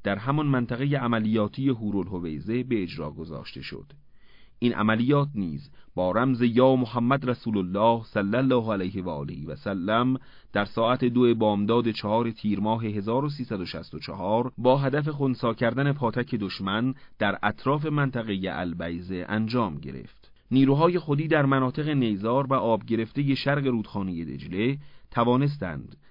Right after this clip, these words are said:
طی یک روز از حمله احتمالی عراقی‌ها جلوگیری کرده و به مرتفع نمودن نقاط ضعف خطوط خودی بپردازند. بنابراین علاوه بر به دست گرفتن ابتکار عمل، بخشی از توان رزمی دشمن را از بین برده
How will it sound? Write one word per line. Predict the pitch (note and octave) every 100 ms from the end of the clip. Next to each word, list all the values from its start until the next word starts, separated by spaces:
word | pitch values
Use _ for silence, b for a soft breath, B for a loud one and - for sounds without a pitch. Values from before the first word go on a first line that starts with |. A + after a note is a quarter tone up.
| -
طی | A#2+
یک | A2 A2 G#2 A2+
روز | - A#2+ C3+ C3+ C#3+ B -
از | F#2+ G2+
حمله | A2+ B2+ C3
احتمالی | B2 G#2+ A#2 A#2 A#2+ C3
عراقی‌ها | A#2 G#2 F#2+ G2 G#2 G#2+
جلوگیری | G#2 G2 F2+ F#2 G#2+ C#3
کرده | - G2 E2 B1 b b b b
و | F#2+
به | G2
مرتفع | G2+ F#2+ G2 G2+ F2
نمودن | G2 G2+ G2 B2+ D3+
نقاط | C3 A#2+ C3 C#3
ضعف | B2+ A#2 C#3+ C#3+ C3+
خطوط | - A2 - G#2+ -
خودی | F#2 F#2+ A#2+ C3+
بپردازند. | F#2 - D#2 D2+ D2 D#2+ D2 A#1 - - b b b b b -
بنابراین | F#2+ F#2 G2+ - B2 C3+ C3+ b b -
علاوه | G#2+ G#2 G2+ G2+
بر | G2 F#2+
به | G2+
دست | G2+ G2 -
گرفتن | G#2+ G#2+ C#3+ D#3
ابتکار | C#3 C#3+ A#2 A2+ G2+
عمل، | B1+ E2+ F2 A2 C3+ C#3+ b b -
بخشی | F2+ - A2
از | G#2+ -
توان | G#2+ B2 C3 A#2+
رزمی | G#2+ A2+ C3+
دشمن | A#2+ F#2+ - E2 D2+
را | G2 A2
از | F#2 F#2+ F#2+
بین | G2 F2+ E2
برده | D2 - G#2 C#3+